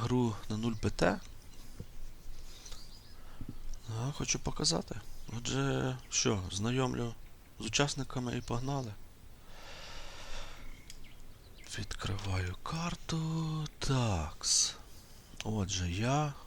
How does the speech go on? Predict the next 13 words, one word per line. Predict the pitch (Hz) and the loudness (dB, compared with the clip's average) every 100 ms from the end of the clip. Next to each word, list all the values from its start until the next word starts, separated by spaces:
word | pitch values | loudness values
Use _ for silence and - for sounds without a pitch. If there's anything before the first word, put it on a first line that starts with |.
| - - 101 104 | -14 -10 -6 -2
Ось | - - | 0 0
коричневий | - 104 104 90 - 90 90 87 - | 0 0 0 0 0 -2 -2 -2 -4
колір. | 92 92 101 143 - - - - - - - - - - - - - - - - - - - - | -2 0 2 0 -2 -8 -14 -14 -14 -14 -14 -14 -16 -16 -14 -14 -14 -14 -12 -10 -10 -12 -10 -4
Ой, | 98 87 | 0 0
а | 90 | 2
як | 95 143 | 0 0
це | - - | -2 -4
тут? | - 131 - - - - - | -4 -6 -8 -10 -12 -12 -8
Ага. | 98 95 87 85 - - - - - - - - - | -4 -4 -4 -6 -12 -14 -14 -14 -14 -14 -14 -12 -8
Пімонт. | - 101 110 104 104 - - - - - - - - - - - - - - - - - - - | -4 -4 -2 -4 -4 -10 -10 -12 -16 -16 -14 -14 -12 -12 -12 -12 -14 -16 -16 -16 -12 -12 -10 -8
Отже, | - 101 | -4 2
союзник | - - 110 107 113 101 98 92 95 | 4 4 0 0 0 0 -2 -2 -2
мій | 92 92 90 | 0 0 -2